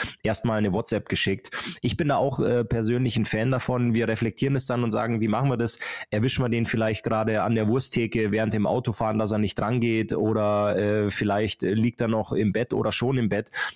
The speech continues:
Deswegen erstmal eine Einladung und dass, wenn die Leute dann zwei Tage später unseren Namen auf dem Display lesen beim Anruf,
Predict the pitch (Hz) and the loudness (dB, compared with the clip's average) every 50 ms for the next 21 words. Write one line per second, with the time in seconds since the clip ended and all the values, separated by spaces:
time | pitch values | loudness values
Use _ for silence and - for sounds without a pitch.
0 | _ - 107 - - 123 120 117 104 104 127 131 - - 123 117 117 117 113 113 | _ -4 -2 0 0 0 0 0 0 0 0 -2 -2 -2 0 0 2 2 0 0
1 | 107 104 113 101 71 98 120 131 127 123 120 117 117 117 110 110 107 101 98 110 | 0 0 0 0 0 0 0 0 2 0 0 0 0 0 0 -2 -2 -2 -2 -2
2 | 107 101 - - - 107 107 107 107 104 98 98 104 107 - - 101 101 101 - | -2 -2 -2 -2 -2 -2 0 0 2 2 2 0 0 -2 -2 -4 -2 -2 -2 -2
3 | - 101 101 - 104 104 104 98 - - 104 98 - 98 78 104 107 104 107 98 | -2 -2 -2 -2 -2 -2 -2 -4 -2 -4 -4 -2 -2 0 0 0 0 0 0 0
4 | 95 92 98 107 113 101 92 95 90 92 90 98 95 - - 98 90 92 92 90 | 0 0 0 0 0 0 0 -2 -2 -2 -2 -2 -4 -2 -2 -2 0 2 2 2
5 | 98 95 95 98 92 90 90 90 85 71 101 107 107 107 - | 2 2 0 0 0 0 0 0 0 0 0 0 0 -2 -4